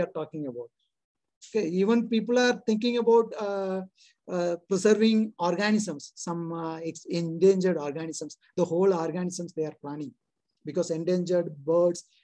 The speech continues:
endangered animals, uh, ex-, they are going to extinct, right? So they are trying to do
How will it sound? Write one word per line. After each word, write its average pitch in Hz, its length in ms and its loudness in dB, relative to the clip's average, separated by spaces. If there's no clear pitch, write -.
endangered 175 400 2
animals, 170 520 -2
uh, 196 60 2
ex-, 220 480 0
they 240 120 10
are 254 80 6
going 247 240 6
to 262 100 4
extinct, - 440 -2
right? 214 240 -6
So 226 200 2
they 214 160 2
are 214 120 0
trying 196 300 -6
to 208 380 0
do 220 260 0